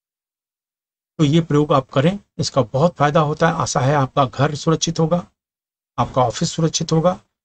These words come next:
बल्कि आपको ऐसी जगह भी इसको इस-, इस्तेमाल करना चाहिए कि जो घर आपका बिक नहीं रहा है, जो ज़मीन आपकी बिक नहीं रही,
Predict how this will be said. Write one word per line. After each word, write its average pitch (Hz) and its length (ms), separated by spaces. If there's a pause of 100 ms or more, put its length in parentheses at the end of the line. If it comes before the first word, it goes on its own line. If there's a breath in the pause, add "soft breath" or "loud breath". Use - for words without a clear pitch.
(160)
बल्कि 143 260
आपको 131 240
ऐसी 135 240
जगह 131 220
भी 160 100
इसको 165 300
इस-, 156 160
इस्तेमाल 156 400
करना 156 240
चाहिए 160 300
कि - 360
जो 139 180
घर 123 140
आपका 131 240
बिक 127 180
नहीं 143 200
रहा 151 200
है, 160 80
जो 131 180
ज़मीन 131 280
आपकी 127 260
बिक 131 200
नहीं 139 160
रही, 143 240